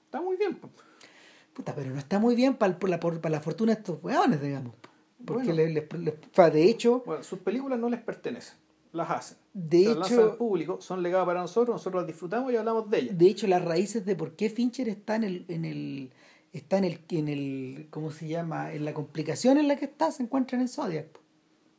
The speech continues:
Speaker 1: Claro, ¿por qué después hizo esa porquería de, de Benjamin Button?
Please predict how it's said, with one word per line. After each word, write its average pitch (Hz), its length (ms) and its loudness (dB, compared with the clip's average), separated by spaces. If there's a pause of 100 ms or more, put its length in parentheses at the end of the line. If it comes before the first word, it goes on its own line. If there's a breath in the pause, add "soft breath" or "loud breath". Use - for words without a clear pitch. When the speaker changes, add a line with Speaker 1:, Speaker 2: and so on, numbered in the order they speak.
(300)
Speaker 1:
Claro, 151 200 0
¿por 139 160 -10
qué 165 200 -2
después 165 240 -4
hizo 170 80 -12
esa 160 100 -6
porquería 160 400 -2
de, 160 240 -4
de 147 100 -8
Benjamin 156 380 -6
Button? 214 640 -2